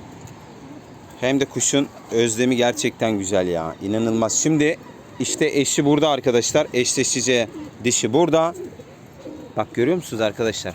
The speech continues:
Hemen yerine gidiyor. Ama orada şimdi yumurtalı yerlere gitmesin şimdi bir de. Bak, bak, bak. Bak nereye gitti? Şşt! Hey! Çık! Ya uşak seni.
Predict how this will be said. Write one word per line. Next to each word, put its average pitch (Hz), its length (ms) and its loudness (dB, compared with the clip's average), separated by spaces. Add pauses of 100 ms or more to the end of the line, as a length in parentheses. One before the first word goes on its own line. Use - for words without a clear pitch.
Hemen 139 320 0 (240)
yerine 113 340 2
gidiyor. 92 380 -6
Ama 131 200 -2
orada 127 240 2
şimdi 131 220 -2
yumurtalı 127 520 0
yerlere 135 360 4
gitmesin 123 520 -8
şimdi 98 140 -6
bir 90 60 -2
de. 85 100 -4 (380)
Bak, 98 220 -6
bak, 85 80 -10 (100)
bak. 85 80 -12 (920)
Bak - 180 -12
nereye 123 220 0
gitti? 139 340 -4 (140)
Şşt! - 260 0 (380)
Hey! 277 220 8 (920)
Çık! - 180 4 (1500)
Ya 82 100 -8
uşak 208 320 0
seni. 175 360 2